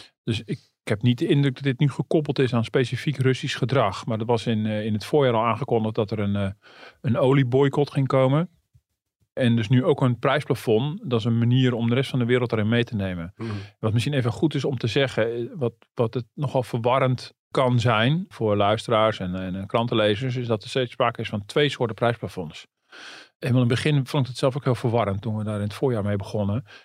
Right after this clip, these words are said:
Speaker 1: De ene is het prijsplafond waar we het straks over gaan hebben, die was consument zien.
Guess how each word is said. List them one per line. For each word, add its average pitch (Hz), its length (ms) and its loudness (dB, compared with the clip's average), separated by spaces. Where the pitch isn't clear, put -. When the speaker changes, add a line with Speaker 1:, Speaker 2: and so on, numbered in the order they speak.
Speaker 1:
De 117 180 0
ene 143 240 4
is 110 80 2
het 117 100 -2
prijsplafond 117 360 0
waar - 0 -
we 104 80 2
het 92 80 0
straks - 220 -2
over 104 160 2
gaan 101 100 -2
hebben, 95 160 0
die 98 100 -2
was 98 140 -4
consument 107 520 0
zien. 147 380 -2